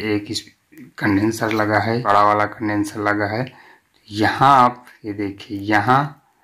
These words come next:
स्पीकर के दे सकते हैं वायर, ठीक है, स्पीकर के यहाँ लगा सकते हैं डबल, ठीक है। यहाँ आपके मैं बता दूँ यहाँ वॉल्यूम होता है, ठीक है। हम मोबाइल जो ईयरफोन की लीड लगाते हैं उसका भी यहीं से कनेक्शन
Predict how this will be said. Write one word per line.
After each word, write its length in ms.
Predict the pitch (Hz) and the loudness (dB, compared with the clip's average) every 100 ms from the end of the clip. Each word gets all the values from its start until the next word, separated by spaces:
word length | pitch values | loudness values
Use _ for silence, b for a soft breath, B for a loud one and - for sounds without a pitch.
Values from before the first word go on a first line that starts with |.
| _ _ - | _ _ -14
स्पीकर 520 | 117 - 123 113 127 | -12 -4 -4 0 0
के 140 | - 117 | 0 -4
दे 180 | 110 110 | -2 -4
सकते 360 | - 101 - 107 | -4 -14 -10 -8
हैं 140 | 98 | -6
वायर, 260 | 98 98 98 | -4 -2 -2
ठीक 280 | - 135 156 | -6 -10 -2
है, 100 | 135 | -2
स्पीकर 460 | - 123 107 120 117 | -2 -10 -6 -6 -6
के 140 | - | -4
यहाँ 260 | 107 104 104 | -4 -2 -2
लगा 220 | 104 101 | 2 0
सकते 420 | 101 107 98 - 104 | -2 -8 -12 -10 -6
हैं 220 | 98 98 | -4 0
डबल, 280 | 98 101 101 101 B B B B - | 2 2 0 -6 B B B B -8
ठीक 220 | 127 127 | -8 -6
है। 180 | 110 - b b - | -8 -10 b b -14
यहाँ 640 | 104 113 110 139 135 123 | -4 0 0 2 4 6
आपके 300 | 120 - - | 4 0 -6
मैं 180 | 120 113 | -2 -2
बता 280 | 113 110 110 | -2 -4 -6
दूँ 260 | 107 120 143 - _ _ _ _ B B B 107 | -2 -2 -2 -8 _ _ _ _ B B B -4
यहाँ 380 | 113 113 135 127 | 0 0 2 0
वॉल्यूम 500 | 113 113 107 117 113 | 2 2 2 0 -2
होता 360 | 104 101 - | -2 -10 -10
है, 120 | 101 101 | -12 -12
ठीक 240 | - 139 | -12 -6
है। 80 | 123 | 0
हम 120 | 117 113 | 0 2
मोबाइल 460 | 110 107 110 110 110 | 0 2 2 2 0
जो 160 | 117 | -2
ईयरफोन 480 | 107 113 107 - 113 | 0 -2 -4 -4 -4
की 140 | 107 101 | -4 -6
लीड 300 | 101 110 107 | -2 -2 0
लगाते 440 | 104 104 101 - | 0 0 0 -4
हैं 60 | 107 | -6
उसका 400 | 110 107 - 120 | -6 -10 -4 -4
भी 160 | 110 113 | 0 -2
यहीं 220 | 110 110 | -2 -6
से 160 | - 123 | -8 -8
कनेक्शन 520 | - 101 101 - 120 | -2 -2 -2 -2 -4